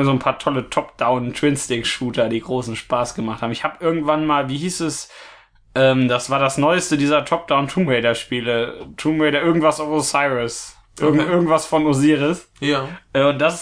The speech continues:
Speaker 1: ist großer Spaß. Das ist
Speaker 2: Okay.
Speaker 1: tatsächlich relativ gut.
Speaker 2: Ja.
Speaker 1: Das hab ich irgendwo mal, wo hab ich das nochmal her? Das hab ich nicht gekauft. Da, ach, das gab's, glaub ich, bei irgend so einer, bei irgendeiner, äh, Dings gab's kostenlos, bei irgendeiner
Speaker 2: Mhm.
Speaker 1: Werbeaktion. Und, äh,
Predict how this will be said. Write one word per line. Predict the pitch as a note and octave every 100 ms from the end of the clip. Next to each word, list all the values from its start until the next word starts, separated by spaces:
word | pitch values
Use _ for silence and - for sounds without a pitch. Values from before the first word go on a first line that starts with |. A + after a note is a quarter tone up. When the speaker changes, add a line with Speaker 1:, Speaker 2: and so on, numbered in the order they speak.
| -
Speaker 1:
ist |
großer | - D#3+ D#3 C#3
Spaß. | - A2 G2 - - -
Das | -
ist |
Speaker 2:
Okay. | C3
Speaker 1:
tatsächlich | C3+ B2+ B2 -
relativ | A#2+ A#2 A2+ -
gut. | C#3+
Speaker 2:
Ja. | C3+
Speaker 1:
Das | B2 B2+
hab |
ich | B2+
irgendwo | C#3+ C3+ C3
mal, | B2+ B2 A#2+ - _ _ _ -
wo | -
hab | C3+
ich | -
das | B2+ -
nochmal | A#2+ C#3
her? | C3+ C#3+ C#3 A#2+ - -
Das | -
hab | C#3
ich |
nicht | E3+ -
gekauft. | D#4 - D#3+ B2 A#2 - - - _ _ _ _ _ _ - _ _ _ _ _ _
Da, | D3 -
ach, | -
das | E3 -
gab's, | D3+ -
glaub | D3+ C3+
ich, | -
bei |
irgend | C3 D3 C#3+
so |
einer, | C3+ C3 A#2+
bei | A#2
irgendeiner, | B2 A#2+ A#2+ A#2+ A#2 A2 A#2
äh, | A2+
Dings | A#2+ B2
gab's | A2+ -
kostenlos, | - A2 - A2 A2
bei | C#3+
irgendeiner | - G#2+
Speaker 2:
Mhm. | A#2
Speaker 1:
Werbeaktion. | A#2 A#2 A2+ - A#2+ B2 B2
Und, | B2+ B2+ B2+
äh, | C#3 B2 B2+